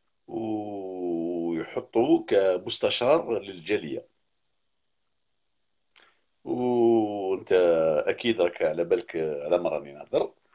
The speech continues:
وعلى بالك، آه، السيد هذا اللي راني نهضر عليه انايا،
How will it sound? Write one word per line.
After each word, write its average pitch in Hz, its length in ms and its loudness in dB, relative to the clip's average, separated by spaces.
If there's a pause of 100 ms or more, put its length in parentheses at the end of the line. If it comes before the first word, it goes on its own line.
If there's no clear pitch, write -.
(680)
وعلى 90 220 -2
بالك، 107 360 2
آه، 50 1200 -4
السيد 92 480 -6
هذا 90 280 4
اللي 87 160 0
راني 90 140 -2
نهضر 92 280 0
عليه 82 420 0
انايا، 85 460 -2